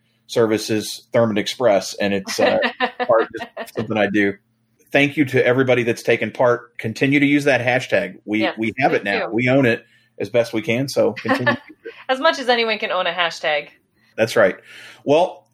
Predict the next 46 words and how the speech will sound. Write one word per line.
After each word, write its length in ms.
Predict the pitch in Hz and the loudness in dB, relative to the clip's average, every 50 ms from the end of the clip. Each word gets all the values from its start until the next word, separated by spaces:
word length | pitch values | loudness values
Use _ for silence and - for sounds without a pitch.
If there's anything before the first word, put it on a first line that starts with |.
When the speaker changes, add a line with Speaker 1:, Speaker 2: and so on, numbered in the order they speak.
| _ _ - | _ _ -8
Speaker 2:
Yep. 120 | 180 - 120 | -4 -4 -2
Speaker 1:
again, 400 | 120 135 143 127 110 101 95 _ _ | 0 2 2 2 2 0 -4 _ _
we 120 | - 113 117 | -4 0 2
got 160 | 113 107 98 | 2 2 2
Georgette, 580 | 110 120 113 107 113 135 143 165 160 - - _ _ - | 2 0 0 2 2 2 2 2 2 0 -4 _ _ -14
and 100 | 107 107 | -10 -8
then 100 | 107 110 | -8 -8
we'll 80 | 107 | -6
follow 280 | - - 123 117 117 120 | -2 0 2 2 2 2
up 60 | 117 117 | 0 -2
with 100 | 113 107 | -6 -8
Nicole, 460 | 110 - - 127 143 185 - - _ _ _ - | -6 -4 -2 0 0 0 -2 -4 _ _ _ -2
and 200 | 104 104 101 101 | 0 0 0 0
we'll 120 | 110 110 | -2 -2
see 160 | - - 123 | -2 -2 0
you 100 | 113 117 | 2 2
on 100 | 117 117 | 2 4
the 80 | 120 123 | 4 2
other 100 | 123 131 | 2 2
side. 380 | 123 - 170 196 - - - - _ _ _ _ _ _ _ _ _ | 4 2 2 2 2 -2 -4 -8 _ _ _ _ _ _ _ _ _
Speaker 2:
See 80 | - 170 | -16 -10
you 60 | 170 | -6
there. 280 | 226 262 262 240 233 - _ - | -2 -2 -2 -2 -4 -6 _ 0
So 360 | 262 262 269 277 302 311 339 | 2 4 6 6 4 4 2
excited 600 | 320 285 349 - - - 320 302 294 302 320 269 | 2 0 0 -2 -4 0 2 4 4 4 2 -2
to 80 | 277 277 | 0 2
welcome 460 | 277 269 269 277 285 277 277 277 - - 233 | 2 2 2 2 0 0 -2 -2 -8 -12 -10
Georgette 600 | - 254 254 247 254 254 247 240 247 233 233 - | -6 -4 -4 -4 -4 -2 -2 -2 -2 -2 -4 -2
back 420 | 240 226 220 226 226 220 - - _ - | 0 2 2 2 0 -2 -6 -18 _ -20
to 280 | - - 240 233 226 214 | -16 -14 -12 -12 -10 -6
the 140 | 220 220 214 | -6 -6 -6
show. 1120 | 214 - - - - 226 220 220 214 214 214 208 208 202 196 196 190 190 185 190 196 - _ _ | -6 -10 -14 -12 -8 -4 -2 0 2 2 2 0 0 0 0 0 0 0 -2 -4 -6 -10 _ _
So, 400 | _ _ - 220 208 208 208 214 | _ _ -10 -8 -8 -6 -8 -10
so 180 | 208 - 214 202 | -10 -8 -6 -4
happy 280 | 190 202 190 190 196 185 | -2 -2 -2 -2 -4 -6
to 80 | 190 185 | -2 2
have 200 | 196 185 185 190 | 2 2 2 0
you 80 | 196 | -4
here. 320 | 196 - 208 196 196 196 190 | -10 -6 -2 0 2 2 2
But 160 | 202 190 - - | 0 -2 -2 0
Georgette, 320 | 202 202 190 220 226 202 | -2 0 0 0 -2 0
we 80 | 214 214 | 0 0
always 240 | 220 220 226 220 | 0 0 0 -4
start 480 | - - 247 247 254 247 240 233 - - | -4 0 2 4 4 4 2 0 -2 -8
same 260 | - - 214 220 220 | -8 -6 -6 -6 -6
way. 540 | 226 247 269 269 269 254 247 233 233 233 | -4 -2 -2 0 0 0 0 -2 -4 -6